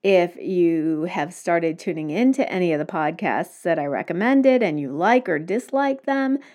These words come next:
tell me. And if you have any podcasts that you recommend,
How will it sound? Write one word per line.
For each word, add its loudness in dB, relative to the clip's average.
tell -8
me. 0
And 2
if 0
you 6
have 2
any 4
podcasts -2
that 2
you 4
recommend, 2